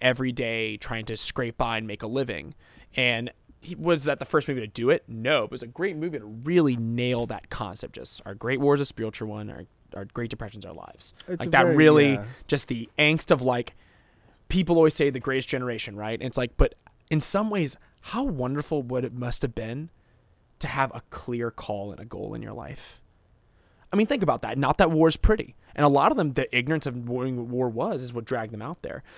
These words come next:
Speaker 1: But really to know that if you make this decision,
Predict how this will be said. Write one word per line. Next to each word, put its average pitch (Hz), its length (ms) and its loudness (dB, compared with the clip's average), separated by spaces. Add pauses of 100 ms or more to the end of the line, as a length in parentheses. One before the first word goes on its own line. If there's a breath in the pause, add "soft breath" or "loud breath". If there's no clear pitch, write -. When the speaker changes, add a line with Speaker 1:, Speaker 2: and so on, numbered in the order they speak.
(140 loud breath)
Speaker 1:
But 175 140 2
really 285 260 4
to 185 160 8
know 156 340 8
that 117 300 0 (880)
if - 160 -2
you 160 100 4
make 156 240 4
this - 140 0
decision, 113 600 -4